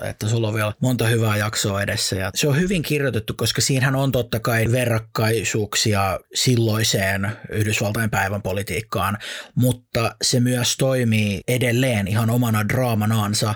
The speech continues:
Et se on kyllä tosi hyvin kirjoitettu. Mä, mä toivon, että sä pääset joskus kattoon kanssa sen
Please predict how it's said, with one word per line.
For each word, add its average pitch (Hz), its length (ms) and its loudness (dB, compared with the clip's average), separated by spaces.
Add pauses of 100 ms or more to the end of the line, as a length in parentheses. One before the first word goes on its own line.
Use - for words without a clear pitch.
(100)
Et 113 160 -6
se - 120 0
on 104 80 2
kyllä 107 140 -2
tosi 107 240 0
hyvin 98 320 -2
kirjoitettu. 98 640 -6
Mä, 135 220 2
mä 135 100 0
toivon, 156 280 0
että 127 100 -2
sä - 60 -2
pääset 120 280 -2
joskus 131 320 -2
kattoon 101 360 -4
kanssa 104 320 -2
sen 104 260 0